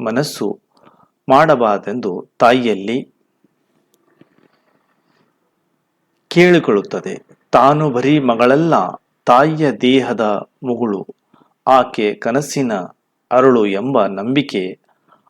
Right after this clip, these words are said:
ಆ ಹೆಣ್ಣು ಮಗುವಿನದು. ಮಗು ಇದನ್ನು ತನ್ನ ತಾಯಿಗೆ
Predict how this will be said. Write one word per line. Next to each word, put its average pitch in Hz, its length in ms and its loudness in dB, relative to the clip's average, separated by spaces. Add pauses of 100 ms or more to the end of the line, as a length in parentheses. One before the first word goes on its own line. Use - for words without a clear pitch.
(160)
ಆ 123 240 4
ಹೆಣ್ಣು 143 360 -2
ಮಗುವಿನದು. 101 720 -4 (1000)
ಮಗು 165 340 4
ಇದನ್ನು 139 440 2
ತನ್ನ 123 480 0
ತಾಯಿಗೆ 113 800 2